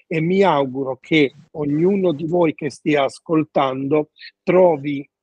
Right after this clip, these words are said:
eh, la sua dimensione di autunno nella propria vita, la sua dimensione di comfort nella propria vita, perché per me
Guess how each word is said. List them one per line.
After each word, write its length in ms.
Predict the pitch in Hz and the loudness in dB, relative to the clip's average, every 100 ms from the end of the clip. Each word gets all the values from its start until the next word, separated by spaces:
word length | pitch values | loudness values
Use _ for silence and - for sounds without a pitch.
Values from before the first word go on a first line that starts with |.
| _ _ | _ _
eh, 260 | 147 139 | -6 -4
la 160 | 139 156 | -2 -2
sua 380 | - - 190 151 | -4 -4 -2 -2
dimensione 840 | 139 151 151 143 - 165 143 139 | -2 -2 -2 -4 -4 -4 -4 -6
di 180 | 123 147 | -2 4
autunno 760 | 156 156 - 151 143 143 147 156 | 4 2 -2 -2 0 0 -2 -2
nella 280 | 165 151 147 | -2 0 -2
propria 380 | 143 147 139 135 | -2 -2 0 0
vita, 460 | 123 120 - 131 - - - | -2 -8 -4 -4 -4 -16 -8
la 100 | 165 | -4
sua 180 | - 165 | 0 0
dimensione 600 | 165 151 151 190 180 147 | 2 2 2 2 2 0
di 180 | 139 - | -2 -2
comfort 880 | 175 147 135 - 156 131 _ 156 - _ - | 0 2 -2 -6 -6 -6 _ -10 -10 _ -8
nella 160 | 147 | -6
propria 280 | 143 139 151 | -4 -4 -2
vita, 260 | 131 120 139 | -2 -2 0
perché 300 | 151 - 156 | 0 2 4
per 200 | 175 170 | 4 6
me 320 | 190 240 | 6 4